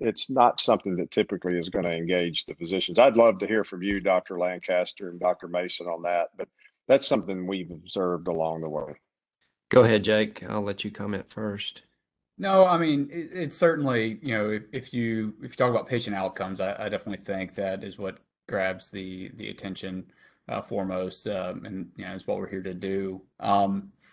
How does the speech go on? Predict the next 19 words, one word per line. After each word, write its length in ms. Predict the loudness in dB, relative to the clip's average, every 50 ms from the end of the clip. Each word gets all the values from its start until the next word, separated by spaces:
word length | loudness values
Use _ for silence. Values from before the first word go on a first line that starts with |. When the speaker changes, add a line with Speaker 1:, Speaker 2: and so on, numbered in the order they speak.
| _ _ -20 _ _ _ -6
Speaker 3:
you 100 | -4 -4
know, 60 | -4
saving 380 | 2 6 8 8 10 10 8
money 340 | 8 6 6 6 6 4 4
is, 160 | 2 2 -2
is 220 | -4 -6 -6 -4 0
not 240 | 0 2 2 2 2
really 280 | 2 2 2 2 2
one 460 | 2 0 0 2 2 2 0 0 -2
<laughs> 40 | -2
that, 420 | -2 0 2 2 2 0 -2 0 2
uh, 560 | 2 2 4 4 2 4 4 4 6 6 4 4
really 380 | 6 6 8 8 10 10 8 8
gets 240 | 4 0 0 -2
the 80 | -8 -10
physicians 480 | -6 -2 0 0 2 2 2 0 2 2
involved. 500 | 2 6 8 8 8 8 8 6 4 2
They, 220 | 0 0 0 -2
they 400 | -6 -8 -6 -4 -4 -4 -4 -6